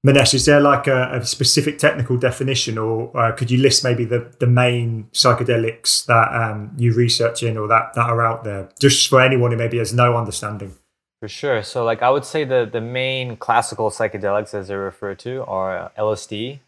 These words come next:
Speaker 2: uh, psilocybin, which is the compound in magic mushrooms, uh, and then D M T, which is the compound in ayahuasca. Uh, there's also mescaline, but mescaline actually works slightly different in the brain. Um, and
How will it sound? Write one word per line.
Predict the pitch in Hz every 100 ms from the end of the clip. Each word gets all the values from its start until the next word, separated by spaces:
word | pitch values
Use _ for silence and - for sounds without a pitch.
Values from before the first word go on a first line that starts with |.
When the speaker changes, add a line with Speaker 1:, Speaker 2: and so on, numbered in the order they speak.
| _ -
Speaker 2:
uh, | 90 92
psilocybin, | 90 127 127 127 107 104 120 117
which | 101
is | 101
the | 107
compound | - 104 104 101
in | 98
magic | 98 92 98 98
mushrooms, | 95 - 113 147 - _ _ _ _ -
uh, | 95 95 95
and | 110
then | 110 107
D | 110 117
M | 104
T, | - 92 90
which | - 101 92
is | 101 92
the | 98
compound | 92 98 92 98 92 92 95
in |
ayahuasca. | 92 95 92 92 - - 95 _ _ _ _ -
Uh, |
there's | 98 101
also | 120 - 110
mescaline, | 107 110 - 123 123
but | 107
mescaline | 113 127 - 113
actually | 107 - 101
works | 104 92
slightly | - 101
different | 101 101 98 92
in |
the | 87
brain. | 95 92 92 _ _ _ _ -
Um, | 101 101 95 _ _ _ -
and | 117